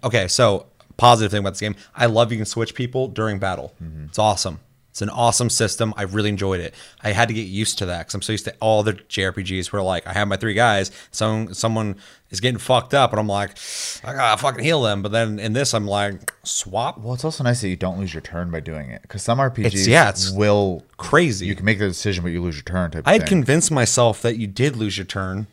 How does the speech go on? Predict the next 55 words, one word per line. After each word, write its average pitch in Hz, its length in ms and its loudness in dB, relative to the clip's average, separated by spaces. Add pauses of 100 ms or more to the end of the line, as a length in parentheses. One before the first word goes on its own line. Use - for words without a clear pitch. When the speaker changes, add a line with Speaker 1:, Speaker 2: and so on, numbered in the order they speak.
Speaker 1:
halfway 127 240 0
through 123 160 -2
the 104 60 -4
game. 98 360 -2
I 98 40 -2
don't 101 100 -4
know 95 80 -2
why. 95 220 0
I 87 40 -2
was 90 100 -4
just 98 100 -6
like, 92 140 -2
"Oh, 104 120 -2
I'm 92 140 -6
gonna 90 100 -4
lose 90 160 -6
my 85 80 -6
turn." 85 240 -4 (280)
And 113 100 -4
then, 110 120 -2
like, 107 160 -2
I 98 80 -2
did 110 240 2
it, 95 220 -2 (240)
and 101 160 -2
I 98 40 -2
was 95 100 -4
like, 92 160 -4 (140)
"Oh, 143 60 -8
yeah, 147 120 -2
I - 40 -4
can, 95 260 -6 (240)
I 95 120 -6
can 95 240 -8 (160)
attack 117 320 -4
again. 85 280 -12
That's 107 160 -10
cool." 87 220 -12 (220)
Speaker 2:
If 92 80 -10
you 101 80 -12
find 147 180 2
the 120 60 -4
time, 101 400 2
like 90 160 0
I - 20 -8
said, 87 180 -6
systematically, 92 720 0
I 80 40 -2
think 76 180 -8
you 76 60 -12
should - 120 -14
play 76 140 -10
ten 76 220 -12
two 76 220 -8
because 76 460 -8